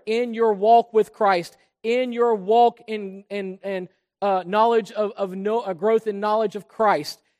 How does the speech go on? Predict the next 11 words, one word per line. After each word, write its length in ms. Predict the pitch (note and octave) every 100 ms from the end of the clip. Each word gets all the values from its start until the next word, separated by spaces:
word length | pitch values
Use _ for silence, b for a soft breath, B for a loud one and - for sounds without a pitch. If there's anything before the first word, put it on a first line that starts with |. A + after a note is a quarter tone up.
| _
And 200 | A3 A3
wherever 600 | G#3+ - - C4+ C4 C4+
you 300 | A#3+ A#3 A#3+ G#3+
are 240 | A3+ F3+
as 180 | F3+ G3
a 80 | G3+
believer 420 | G3+ A#3+ B3 A#3+
in 100 | G#3+
Jesus 420 | F3+ A3 G3 G3+
Christ, 180 | _ - _ _ _ _ _ _ _ _ _ _ _ -
desire 720 | G3 F#3 F#3+ F3 C#3 C3+